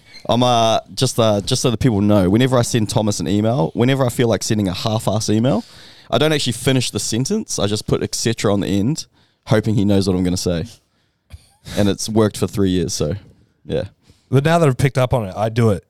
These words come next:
Speaker 2: every time as
Speaker 1: <laughs>
Speaker 2: well. I blame John Gabriel 'cause he does it in every message he ever sends. So thanks, John.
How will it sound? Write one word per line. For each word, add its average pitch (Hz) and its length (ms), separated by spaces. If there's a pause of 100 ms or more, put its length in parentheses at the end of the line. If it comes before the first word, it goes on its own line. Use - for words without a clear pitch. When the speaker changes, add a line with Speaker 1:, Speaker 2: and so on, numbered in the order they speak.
(160)
Speaker 2:
every 101 220
time 95 260
as 101 100
Speaker 1:
<laughs> - 0
Speaker 2:
well. 92 220 (220)
I 196 100
blame 254 240
John 185 200
Gabriel 120 400
'cause 117 180
he 147 120
does 143 200
it 113 80
in 104 100
every 113 220
message 104 340
he 101 100
ever 95 140
sends. 90 460 (520)
So - 260
thanks, 107 280
John. 85 280